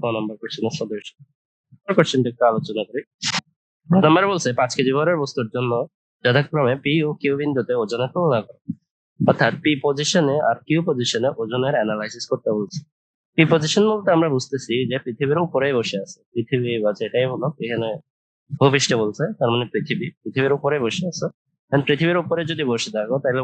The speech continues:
weight equals to আমরা জানি এমজি, তাহলে সেটা আমরা জানি এম মানে হচ্ছে কত, আমার ভর উল্লেখ করা আছে অবশ্যই পাঁচ কেজি, তাহলে ফাইভ into জি এর ভ্যালু হচ্ছে নাইন পয়েন্ট এইট meter per second square, যেটা আমার অ্যান্সার আসে হচ্ছে, আহ,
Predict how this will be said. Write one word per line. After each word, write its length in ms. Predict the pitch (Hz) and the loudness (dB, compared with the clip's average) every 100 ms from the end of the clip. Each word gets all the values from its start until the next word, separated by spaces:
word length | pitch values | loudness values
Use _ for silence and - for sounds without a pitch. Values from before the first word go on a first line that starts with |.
| 117 | -2
weight 200 | 117 160 120 | -4 -4 -6
equals 280 | 135 139 - | -6 -6 -4
to 60 | 113 101 | -2 -2
আমরা 140 | 113 104 | -2 -6
জানি 180 | 107 135 - | -4 -2 -2
এমজি, 300 | 117 113 127 185 _ _ _ _ _ _ _ | -4 -4 -6 -8 _ _ _ _ _ _ _
তাহলে 240 | 131 127 120 117 117 | 2 4 4 0 -2
সেটা 180 | - 113 | 0 0
আমরা 140 | 110 113 117 | -2 -4 -2
জানি 180 | 117 139 117 113 | -2 -2 -2 -4
এম 80 | 110 110 | -2 -2
মানে 160 | 117 120 | -2 -4
হচ্ছে 180 | - 143 127 | -4 -4 -4
কত, 120 | 131 170 | 0 2
আমার 120 | 127 113 | 2 -2
ভর 140 | 120 120 | -4 -4
উল্লেখ 180 | 117 113 - | -4 -6 -2
করা 140 | 113 110 | -2 0
আছে 120 | 110 | -2
অবশ্যই 320 | 107 - 127 - _ | -2 -4 -6 -10 _
পাঁচ 160 | - 160 - | -2 -2 -2
কেজি, 220 | 160 - - _ _ _ _ 147 - | -4 -6 -10 _ _ _ _ -16 -2
তাহলে 220 | 131 123 117 120 | 2 4 4 2
ফাইভ 220 | 123 131 135 | 2 2 0
into 220 | 135 139 180 190 120 | -2 -2 -4 -6 -6
জি 60 | 120 117 | -2 -2
এর 60 | 113 | -2
ভ্যালু 140 | 110 113 | -6 -8
হচ্ছে 160 | - 117 | -4 0
নাইন 140 | 101 104 | 0 0
পয়েন্ট 200 | 107 101 98 | -6 -8 -4
এইট 100 | 120 123 _ _ _ _ - | -6 -6 _ _ _ _ 0
meter 200 | 113 110 - | 2 2 2
per 120 | 104 - | -2 -2
second 220 | 107 104 - | -4 -4 -4
square, 320 | 110 117 185 - _ _ _ - - | 0 0 0 -6 _ _ _ -8 -2
যেটা 140 | 120 127 | 2 4
আমার 120 | 127 120 | 2 2
অ্যান্সার 240 | 110 110 104 | 0 -2 -4
আসে 120 | - 98 | -6 -12
হচ্ছে, 240 | - - 165 - - _ - - _ - 101 | -8 -2 -2 -2 -14 _ -6 -6 _ 0 2
আহ, 260 | 98 95 | 2 -2